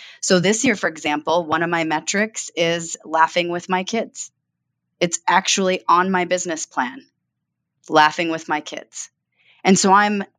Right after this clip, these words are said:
it's hard to quantify that, but I'm actually, I'm paying attention to that. The other thing I'm paying attention to this year is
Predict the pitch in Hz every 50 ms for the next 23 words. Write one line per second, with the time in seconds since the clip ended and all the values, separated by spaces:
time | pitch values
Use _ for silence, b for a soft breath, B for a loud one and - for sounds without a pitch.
0 | _ _ - 185 180 - - 208 202 196 175 160 - - - 160 160 185 - 247
1 | 233 - 240 226 226 214 214 226 240 247 208 185 175 175 185 196 190 185 180 180
2 | - - 180 165 156 147 _ - 170 185 170 - - 185 175 170 156 139 139 -
3 | - 165 170 - - 139 127 - 127 123 - 117 113 _ _ _ _ _ _ _
4 | _ _ _ _ _ _ _ _ _ - 170 180 - 170 165 185 190 190 - 214
5 | 202 196 190 - 196 196 185 185 - 202 180 185 - 185 175 - 202 170 165 175
6 | 175 - - 196 185 190 202 214 b b b b b b b b - 160 156 151
7 | 147 - -